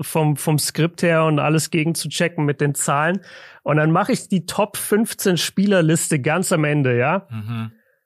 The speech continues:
Speaker 1: Und da, ich weiß nicht, wie das passieren konnte,
Speaker 2: Du hast den Beat
Speaker 1: aber
Speaker 2: vergessen.
Speaker 1: Max, ja, genau.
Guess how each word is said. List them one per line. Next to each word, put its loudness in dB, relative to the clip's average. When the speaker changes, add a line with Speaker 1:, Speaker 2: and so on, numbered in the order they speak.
Speaker 1:
Und 0
da, 0
ich 0
weiß 0
nicht, 0
wie 2
das 0
passieren 0
konnte, 0
Speaker 2:
Du -12
hast -4
den -8
Beat -4
Speaker 1:
aber 2
Speaker 2:
vergessen. 2
Speaker 1:
Max, -6
ja, 2
genau. 0